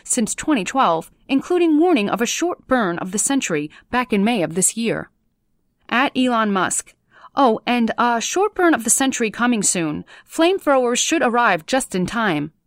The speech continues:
Before Musk dragged them into the Twitterverse, short sellers were not something most prospective electric car buyers had heard of.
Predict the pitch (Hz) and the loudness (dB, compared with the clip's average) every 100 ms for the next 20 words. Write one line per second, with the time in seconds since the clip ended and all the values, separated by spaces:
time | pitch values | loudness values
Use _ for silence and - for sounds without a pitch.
0 | _ _ - 277 349 403 277 220 - - | _ _ -2 0 2 4 4 2 -2 -2
1 | 214 226 214 208 - 196 196 185 - 196 | 0 0 0 -2 0 -2 -4 -6 -6 -6
2 | 180 170 175 - - - 277 - - 202 | -6 -6 -6 -6 -6 -4 -2 0 -2 -2
3 | 190 190 190 208 226 220 208 170 180 190 | -4 -4 -2 0 0 0 -2 -4 -4 -2
4 | 233 - - 262 - 330 202 170 202 233 | -4 -6 -6 -4 -2 -4 -4 -2 -2 -2
5 | 233 202 - 277 190 175 180 - 196 175 | -6 -8 -4 -2 -2 -4 -6 -6 -8 -4
6 | - 170 170 - | -4 -4 -6 -16